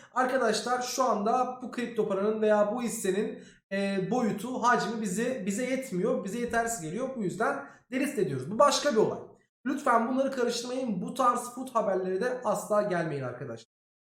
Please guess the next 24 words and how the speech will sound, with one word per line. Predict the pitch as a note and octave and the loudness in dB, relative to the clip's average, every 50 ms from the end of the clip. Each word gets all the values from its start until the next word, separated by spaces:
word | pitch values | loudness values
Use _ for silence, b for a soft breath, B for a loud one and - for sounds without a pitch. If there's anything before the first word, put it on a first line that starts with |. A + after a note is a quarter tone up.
| _ _ - - | _ _ 6 8
Ayrıca | A#3+ C#4 D#4 E4 C4 D4+ D#4+ D#4 | 10 10 10 8 8 8 8 8
başka | D#4 D4 - - D4 D4+ | 8 8 6 4 0 0
bir | C4+ | 2
olay | D4 D4 D4 C#4+ C#4 C#4 | 6 6 8 8 6 6
daha | C#4 C#4 C#4 C4+ | 6 6 8 8
var. | C4 C4 C4 G#3 G3 | 8 6 6 4 2
Biliyorsunuz | A#3+ A#3 C4+ C4+ - - C#4 C#4 C#4+ - - - | 0 -2 -2 -2 -2 -4 -4 -6 -6 -8 -8 -6
ki | - B3+ C4+ C#4+ - - B B B B B - | -4 -4 -4 -4 -6 -10 B B B B B -2
enflasyon | F#3+ G#3 G#3+ G#3+ A3 B3+ C4 C4+ C4 - - E4+ F4+ E4 | 2 2 2 2 2 4 4 4 4 4 4 4 2 4
oranı | C#4+ C#4+ C4+ B3+ B3+ B3 C4 D4+ D#4+ - - - C#3 C3+ | 4 4 6 8 8 8 6 4 2 2 -2 -6 -2 4
beklendi | F3+ G#3+ A3 G#3+ A3 B3+ C4+ C#4+ C#4 C#4 E4 - | 6 6 6 6 4 2 2 2 2 -2 -4 -2
çerçevesinde | - D4 C4+ - - - A#3 A#3+ A#3 - - D#4+ E4 D#4+ | 2 2 2 2 2 -2 -4 -4 -4 -4 -4 -2 -2 -2
gelmedi. | A#3 C4+ C4+ C4+ B3+ A3 F#3 D#3 B2+ A#2 - - B B B B _ - | 2 4 6 6 6 6 4 0 -2 -4 -10 -12 B B B B _ -4
Bu | G#3+ C4 | 0 0
da | C4+ C4+ | 0 0
tabii | - C#4+ C#4 C#4 G#3+ | 0 0 0 0 -4
ki | C#4 C4 C#4 | -4 -2 0
de | C#4+ C#4+ G3+ - - F3+ | 0 0 0 -2 -4 -2
birçok | A#3 D4+ F4 F4 F4 - - B3 D4 - - - B B B B B _ - - | 4 6 6 6 6 4 0 0 0 0 -2 -6 B B B B B _ -2 0
fed | D#4 F4 - - C4 | 0 0 0 -2 -2
üyesine | B3+ B3 A#3+ - - A3 A#3+ C#4 E4 F4 F4 F4 - | -2 0 0 -2 -2 -2 -2 0 0 0 0 -2 -6
şu | - - E4+ - | -2 0 0 0
soruyu | - A#3+ A3+ F#3 F#3 E3 | 2 0 0 2 2 2
getirdi. | D#3 C#3+ D#3+ C3 A2 A#2 G2+ - B | 0 0 -2 -4 -4 -6 -8 -10 B